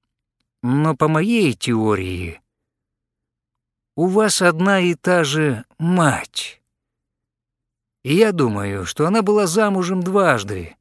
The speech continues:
что Артур — её сын от первого брака,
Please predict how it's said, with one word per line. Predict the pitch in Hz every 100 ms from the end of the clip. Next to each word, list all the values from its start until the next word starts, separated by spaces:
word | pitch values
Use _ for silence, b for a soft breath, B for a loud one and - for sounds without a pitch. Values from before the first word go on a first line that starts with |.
| _ _ _
что | - - 156
Артур — | 226 254 165 - 120 95 - _ _ _ _ _ _ _ -
её | 117 185 196 220
сын | - 233 208 220
от | 185 -
первого | - 202 175 185 180
брака, | 180 160 156 113 - 92 -